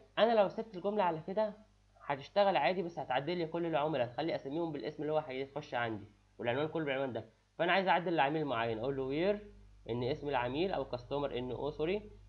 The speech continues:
يكون قيمه الكاستمر ان او اللي يدخلها لي مدخل بردك ما يجي يعدل الداله دي او يجي يستخدم الداله دي. طيب واقول له في الاخر اند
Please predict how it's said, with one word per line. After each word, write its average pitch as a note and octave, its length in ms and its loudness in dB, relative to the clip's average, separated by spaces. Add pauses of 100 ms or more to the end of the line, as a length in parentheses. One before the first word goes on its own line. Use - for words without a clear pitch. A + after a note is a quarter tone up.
يكون D3+ 500 -2 (560)
قيمه F3 220 0
الكاستمر D#3+ 440 -2
ان D#3+ 80 0
او D#3+ 100 0
اللي F3+ 160 0
يدخلها D3+ 480 0
لي F#3 100 2
مدخل F3 340 0
بردك D#3+ 400 0
ما C3+ 100 -2
يجي D3 160 -2
يعدل B2+ 360 0
الداله A2+ 340 -2
دي F#2+ 140 -6
او G2 60 -8
يجي G#2 140 -6
يستخدم A2+ 300 -4
الداله G2+ 300 -4
دي. F#2 160 -10 (560)
طيب B2+ 220 4 (120)
واقول A#2+ 240 4
له D3 60 0
في D3 60 -6
الاخر D3 460 2
اند D#3+ 300 0